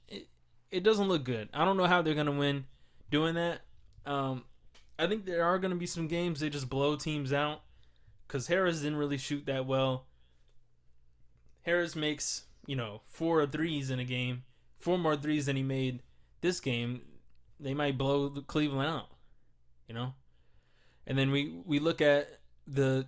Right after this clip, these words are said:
two most clutch players in the N B A, Kyrie Irving and Kevin Durant, and they both had chances to win the game and blew 'em. Kyrie elbowed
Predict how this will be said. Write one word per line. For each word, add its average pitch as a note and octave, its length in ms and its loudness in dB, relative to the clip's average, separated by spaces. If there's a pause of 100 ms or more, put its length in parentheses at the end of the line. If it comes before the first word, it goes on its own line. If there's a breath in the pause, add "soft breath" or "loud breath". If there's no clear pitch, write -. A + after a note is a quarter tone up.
(140)
two E3+ 140 -2
most D3 320 -2
clutch - 300 0
players D3 380 2
in C#3 100 0
the C3+ 120 0
N C#3 100 0
B C3 140 2
A, F3+ 200 2
Kyrie D3+ 400 0
Irving D3 400 0
and C3 120 0
Kevin C3+ 260 2
Durant, E3+ 420 -4 (800)
and C3+ 120 0
they F3 80 0
both G3 260 2
had G3 180 0
chances D3 440 -2
to D3+ 100 -4
win C#3+ 160 0
the C#3 60 -2
game B2 320 -2 (840)
and D3 140 -4
blew F#3 240 0
'em. A2 60 -4 (1700)
Kyrie F3 440 2
elbowed E3 560 6